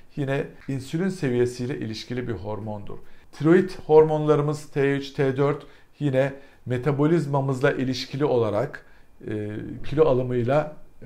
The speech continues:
e, etkili olan hormon gruplarıdır. Yine özellikle kadın hormonları gibi, östrojen, progesteron gibi hormonlar, F S H, L H gibi hormonların dengesizliği metabolizmamızı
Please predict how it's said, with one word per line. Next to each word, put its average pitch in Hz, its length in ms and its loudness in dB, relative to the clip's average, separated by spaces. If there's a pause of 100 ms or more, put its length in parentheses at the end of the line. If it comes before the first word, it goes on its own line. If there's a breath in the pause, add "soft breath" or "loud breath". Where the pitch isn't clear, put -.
(220)
e, 135 80 -2
etkili 143 300 -4
olan 135 240 2
hormon 117 500 -6
gruplarıdır. 107 640 -8 (500 soft breath)
Yine 160 340 2 (300)
özellikle 151 1000 4
kadın 131 300 -2
hormonları 120 680 0
gibi, 107 160 -6
östrojen, 120 640 -6
progesteron 117 720 -6
gibi 107 160 -8
hormonlar, 101 640 -8
F 107 200 -8
S 117 180 -4
H, 107 220 -8
L 107 40 -6
H 117 240 -6
gibi 95 120 -12
hormonların 101 600 -8 (180)
dengesizliği 127 840 -4 (360 loud breath)
metabolizmamızı 110 1120 -2